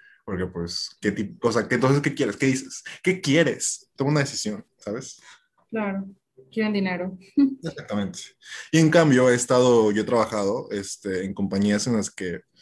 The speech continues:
Speaker 1: literal, o sea, hay grupos todo el año, o sea, hay pláticas al respecto todo el año, no solo el mes, es abierto, los batch de que, o sea, los que, con los que pasas la puerta y todo,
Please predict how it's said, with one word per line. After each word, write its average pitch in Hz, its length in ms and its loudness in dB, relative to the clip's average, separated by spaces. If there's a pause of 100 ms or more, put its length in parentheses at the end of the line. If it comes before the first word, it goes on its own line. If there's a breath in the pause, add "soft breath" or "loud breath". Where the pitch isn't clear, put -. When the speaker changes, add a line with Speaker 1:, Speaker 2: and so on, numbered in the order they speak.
(920 soft breath)
Speaker 1:
literal, 120 440 2
o 104 60 4
sea, 98 260 -2
hay 110 140 2
grupos 120 420 0
todo 104 220 2
el 113 100 2
año, 147 800 2
o 110 100 -6
sea, 95 240 -8
hay 95 160 -8
pláticas 107 500 -2
al 98 100 -4
respecto 98 380 -10
todo 95 180 -4
el 117 120 0
año, 131 300 4
no 104 120 2
solo 95 280 -6
el 92 80 -16
mes, 131 420 4
es 104 140 -4
abierto, 110 680 0 (280 loud breath)
los 101 240 -4
batch 117 520 -2
de 104 200 -6
que, 101 360 2
o 101 120 -4
sea, 104 120 -4
los 104 140 -4
que, 98 200 -4
con 101 100 -8
los 98 140 -6
que - 100 -20
pasas 104 320 -6
la 90 180 -6
puerta 107 240 0
y 95 60 -6
todo, 113 480 4